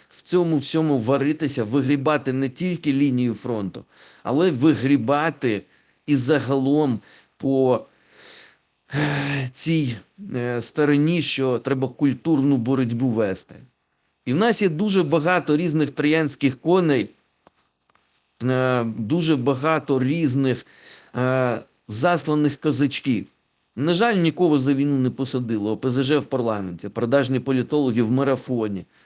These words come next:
Українських політологів з марафона викидають, а російських,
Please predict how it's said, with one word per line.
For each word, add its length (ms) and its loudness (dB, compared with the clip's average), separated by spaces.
Українських 640 -2
політологів 640 -2
з 80 -4
марафона 440 -2
викидають, 840 0
а 140 0
російських, 640 0